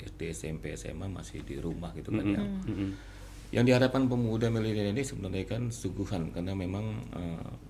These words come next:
Speaker 1: mereka tuh kan masih kategori belia juga itu,
Speaker 3: Mm.
Speaker 1: perlu perhatian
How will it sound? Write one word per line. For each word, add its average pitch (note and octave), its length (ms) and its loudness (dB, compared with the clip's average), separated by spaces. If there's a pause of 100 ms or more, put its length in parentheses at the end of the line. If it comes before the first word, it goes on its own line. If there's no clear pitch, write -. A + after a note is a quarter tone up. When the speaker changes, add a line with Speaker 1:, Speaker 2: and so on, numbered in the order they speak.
(100)
Speaker 1:
mereka G2 280 -2
tuh A#2+ 160 -6
kan B2+ 160 -2 (120)
masih F2 520 -2 (560)
kategori E2+ 460 0
belia D#2 380 0
juga E2+ 300 -2
itu, - 180 -2
Speaker 3:
Mm. G3 280 -2
Speaker 1:
perlu E2+ 160 -4
perhatian D#2+ 480 -4